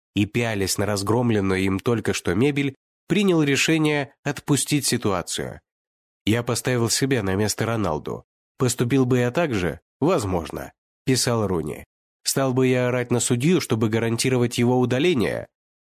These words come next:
Если бы он заслуживал красной, если бы это помогло нам выиграть, да, без вопросов».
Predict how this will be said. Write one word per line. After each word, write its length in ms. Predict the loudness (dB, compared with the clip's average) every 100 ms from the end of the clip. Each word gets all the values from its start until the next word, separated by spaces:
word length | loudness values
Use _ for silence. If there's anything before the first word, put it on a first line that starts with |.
| 0
Если 280 | 0 2
бы 120 | 2 2
он 120 | 2
заслуживал 640 | 2 2 2 2 2 0
красной, 460 | 0 -2 -2 0 0
если 320 | 2 0 0
бы 160 | 2 2
это 200 | 2 -2
помогло 480 | -2 -2 0 0
нам 280 | 0 0 0
выиграть, 540 | 2 0 2 -2 -2 -10 _ _
да, 280 | -4 -2 -2
без 200 | 0 0
вопросов». 640 | 0 0 -2 -4 -6 -10